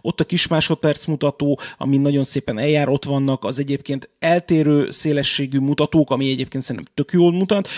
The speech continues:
hogy a percmutatónak a szélessége egy az egyben megegyezik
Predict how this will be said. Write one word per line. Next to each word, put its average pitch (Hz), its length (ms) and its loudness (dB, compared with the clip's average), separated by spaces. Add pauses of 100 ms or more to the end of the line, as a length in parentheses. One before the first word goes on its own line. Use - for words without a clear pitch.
(120)
hogy 147 300 2
a 135 240 2
percmutatónak 151 880 0
a 143 40 -4
szélessége 143 600 -2
egy 160 240 2
az 135 120 4
egyben 131 200 2
megegyezik 131 560 0